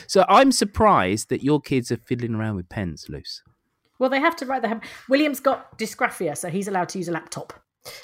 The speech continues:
Speaker 2: But, um, Tilly
Speaker 1: Ah.
Speaker 2: has, uh, Tilly has to write those, and her in-, write, her handwriting is incredibly neat, actually. To give her, um,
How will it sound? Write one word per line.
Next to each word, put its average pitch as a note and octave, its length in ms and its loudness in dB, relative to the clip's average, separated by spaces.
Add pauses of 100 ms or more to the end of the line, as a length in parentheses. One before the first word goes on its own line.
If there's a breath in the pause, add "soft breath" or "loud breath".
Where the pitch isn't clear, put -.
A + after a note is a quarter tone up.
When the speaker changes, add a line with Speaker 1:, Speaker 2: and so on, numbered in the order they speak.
(120)
Speaker 2:
But, E3+ 240 0
um, D#3 140 4
Tilly C#3+ 420 2
Speaker 1:
Ah. - 260 0
Speaker 2:
has, - 420 0 (120)
uh, C#3 500 0
Tilly E3 220 0
has D3 200 -6
to D3 280 -4
write E3 180 -6
those, D#3+ 160 -4
and F3 80 -4
her B3+ 180 0
in-, C4 160 -6
write, A3+ 240 0
her A#3 140 2
handwriting A3+ 380 -2
is G3 100 -10
incredibly F#3+ 520 -4
neat, C3 340 -10 (140)
actually. F#3 420 -8
To - 80 -20
give D#3 160 -4
her, D3+ 260 2 (920)
um, C#3+ 440 0